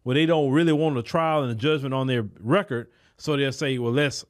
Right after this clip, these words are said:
you know, settle for an undisclosed amount,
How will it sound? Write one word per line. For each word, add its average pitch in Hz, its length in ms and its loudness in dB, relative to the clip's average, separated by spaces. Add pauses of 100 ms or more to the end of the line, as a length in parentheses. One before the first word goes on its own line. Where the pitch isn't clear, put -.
(100)
you 143 100 -4
know, 120 120 -2
settle 160 420 0
for 131 200 -2
an 127 80 -4
undisclosed 131 680 -2
amount, 160 420 -2